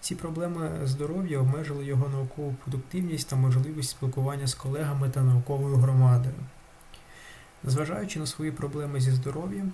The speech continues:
Гедель продовжував працювати і займатися науковими дослідженнями, хоча в обмеженому обсязі, його близьким дру-, е, хоча в обмеженому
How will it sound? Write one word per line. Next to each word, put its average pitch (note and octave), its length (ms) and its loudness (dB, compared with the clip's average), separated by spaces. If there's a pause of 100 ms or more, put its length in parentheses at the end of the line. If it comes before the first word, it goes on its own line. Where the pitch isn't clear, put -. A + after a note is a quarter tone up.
(140)
Гедель D3+ 300 -4
продовжував C#3 560 -6
працювати D3 640 -6
і C#3 80 -4
займатися C3+ 640 0
науковими C3+ 520 0
дослідженнями, C3 840 -2
хоча - 200 -8
в C3+ 60 -2
обмеженому B2+ 640 4
обсязі, D#3+ 460 -6 (440)
його C#3 260 2
близьким C3 500 0
дру-, D3+ 300 0
е, C3+ 260 0
хоча - 180 -8
в D3 40 -2
обмеженому C#3+ 520 -2